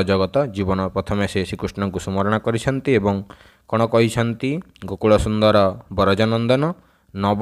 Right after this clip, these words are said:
ଜଳଧର ବରନ।" ନବ ଜଳଧର, ଜଳଧର ଅର୍ଥାତ୍ ମେଘ। ତ ନବ ଜଳଧର ବରନ ଅର୍ଥାତ୍ କୃଷ୍ଣମୟ, କାରଣ ସେ ଶ୍ୟାମଳ ବର୍ଣ୍ଣ ଥିଲେ, ସେଥିପାଇଁ ସେଭଳି ଲେଖାଯାଇଛି।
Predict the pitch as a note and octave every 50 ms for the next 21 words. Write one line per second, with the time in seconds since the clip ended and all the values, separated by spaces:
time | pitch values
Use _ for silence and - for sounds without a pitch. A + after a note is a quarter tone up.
0 | C3 C3+ A2+ G#2+ G#2 G#2+ B2 D3 D3+ A2+ G2 G2 G2+ A2 B2 E3 A3+ - - _
1 | - G2 F#2 F#2+ F#2+ F#2+ F#2 F2+ F2+ F2+ F#2 F#2+ - - F#2+ G2 G2 F#2+ G#2 G#2+
2 | G2+ G#2+ G#2 G#2 G2 F2+ G2+ G2 F#2+ F#2+ G2 G2+ G2 F#2 G2+ G2+ G2 F#2 F2 -
3 | F#2+ F#2 F#2+ G2+ A2+ B2 B2 B2+ C#3+ D3 - - _ _ _ - - _ - -
4 | _ _ - F#2+ F#2 F#2+ G2+ G2+ G#2 A2+ G#2 A2 G#2 G#2 G#2 F#2+ G#2 G#2 G2+ F#2+
5 | F#2+ G2 G2+ G#2+ A2+ A#2 A2 F#2 - - G#2 F#2+ - - G#2+ G#2 - - - A#2
6 | A2+ A#2+ B2 A#2 - G2 G2 G2 F#2+ G#2+ G2 - - G2+ F#2+ G2+ A#2 A#2+ A#2 A#2+
7 | A#2 B2+ B2+ C3 - - C#3 D#3+ E3+ - A2+ - G2+ G2 G2 F#2+ F#2+ F#2 - F#2
8 | F#2 F#2+ F#2+ F#2 F#2+ F2+ - A#2 G#2+ A#2 B2+ B2 B2 D3+